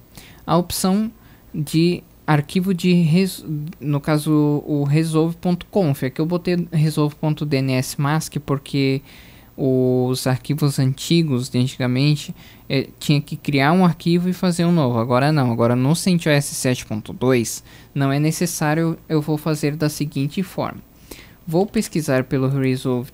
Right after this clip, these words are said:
traço file com barra, vou colar a opção,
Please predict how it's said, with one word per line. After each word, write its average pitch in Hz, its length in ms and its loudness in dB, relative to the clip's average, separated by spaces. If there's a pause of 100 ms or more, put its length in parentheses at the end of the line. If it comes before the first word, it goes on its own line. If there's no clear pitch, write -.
traço 117 380 -6
file 135 500 -4 (600)
com 131 200 -4
barra, 131 540 -2 (1400)
vou 233 160 -18
colar 123 200 -6
a 117 40 -6
opção, 175 480 -4